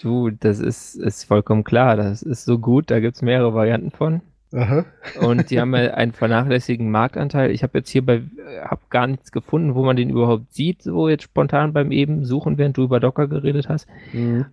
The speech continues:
Speaker 1: Ähm, hab rausgefunden, okay, äh, November zweitausendfünfzehn war der Firefox für Android, äh, Marktanteil von allen Mobile- und Tablet-Browsern bei null Komma acht eins Prozent.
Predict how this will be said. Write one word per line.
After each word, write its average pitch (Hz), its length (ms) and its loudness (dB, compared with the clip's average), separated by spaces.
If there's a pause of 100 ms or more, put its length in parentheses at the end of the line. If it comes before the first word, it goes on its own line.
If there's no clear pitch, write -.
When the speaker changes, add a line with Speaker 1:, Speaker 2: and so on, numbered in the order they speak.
Speaker 1:
Ähm, 113 560 2
hab - 280 -2
rausgefunden, 120 460 0
okay, 131 480 0
äh, 113 380 0
November 113 580 0
zweitausendfünfzehn 123 1500 0
war 117 260 2
der 120 100 -2
Firefox 123 560 -2
für 113 300 0
Android, 123 640 0 (440)
äh, 110 180 2
Marktanteil 110 880 0
von 110 220 -2
allen 123 340 2
Mobile- 120 640 0
und 117 220 -6
Tablet-Browsern 127 920 0 (440)
bei 107 200 2
null 110 180 0
Komma 117 320 0
acht - 120 -6
eins 107 240 -2
Prozent. - 720 -2